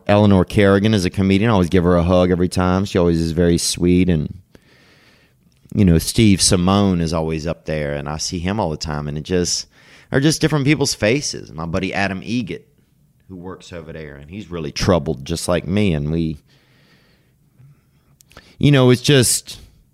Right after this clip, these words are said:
it's interesting. Missing people is interesting. You know, not to mention Coco Diaz, you know, and, uh, I mean, just getting to see Rogan and D'Elia and just even see what they're, y-, you know, uh,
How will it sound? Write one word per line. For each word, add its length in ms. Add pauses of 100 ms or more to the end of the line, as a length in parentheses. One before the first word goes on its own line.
(1160)
it's 180
interesting. 480 (200)
Missing 440
people 320
is 120
interesting. 640 (1040)
You 100
know, 100
not 240
to 80
mention 380
Coco 400
Diaz, 640
you 120
know, 300
and, 220 (800)
uh, 80
I 80
mean, 260
just 240
getting 180
to 60
see 200
Rogan 420
and 100
D'Elia 360
and 80
just 140
even 180
see 180
what 160
they're, 340 (380)
y-, 120
you 200
know, 260
uh, 140